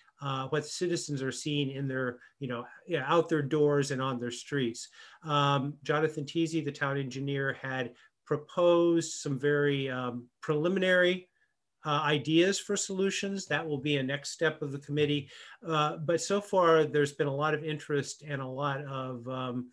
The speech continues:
citizen involvement. I think this will continue. Uh, I'm very anxious to see as we move down the road,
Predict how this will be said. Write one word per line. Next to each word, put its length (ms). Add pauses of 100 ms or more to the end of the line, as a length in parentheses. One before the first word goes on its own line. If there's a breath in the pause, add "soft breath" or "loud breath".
(140)
citizen 480
involvement. 640
I 60
think 240
this 200
will 120
continue. 720 (320 soft breath)
Uh, 240
I'm 120
very 300
anxious 440
to 100
see 360
as 200
we 160
move 260
down 260
the 100
road, 440